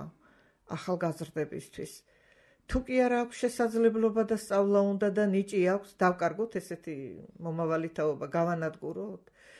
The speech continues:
რაღაცნაირად ეხლა მაინც მე იმედი მაქვს ახალი ხელისუფლების, რომ რაღაც საშუალებები უნდა გამოინახოს,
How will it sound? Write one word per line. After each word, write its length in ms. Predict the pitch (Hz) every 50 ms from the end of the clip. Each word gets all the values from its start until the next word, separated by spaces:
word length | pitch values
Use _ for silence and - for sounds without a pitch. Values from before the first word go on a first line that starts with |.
| - - _
რაღაცნაირად 800 | - 175 185 190 220 240 247 - - 214 220 226 226 180 147 147 -
ეხლა 300 | 165 165 - 190 185 185
მაინც 300 | 185 185 175 156 156 -
მე 160 | - 180 185 175
იმედი 420 | 170 175 180 185 196 175 170 160 151
მაქვს 400 | 160 170 190 190 151 - - -
ახალი 340 | 160 160 - 175 170 160 160
ხელისუფლების, 800 | - 180 165 175 180 175 - 196 190 - 185 160 - 135 151 -
რომ 200 | - 120 135 - - - - - - - - - - _ _ _ _ _ _ _ -
რაღაც 220 | 190 196 220 226 -
საშუალებები 720 | - 202 190 - - 202 208 208 208 202 202 170 151 151
უნდა 220 | 160 170 165 180 165
გამოინახოს, 760 | 175 170 170 165 175 175 185 185 185 208 190 - 226 226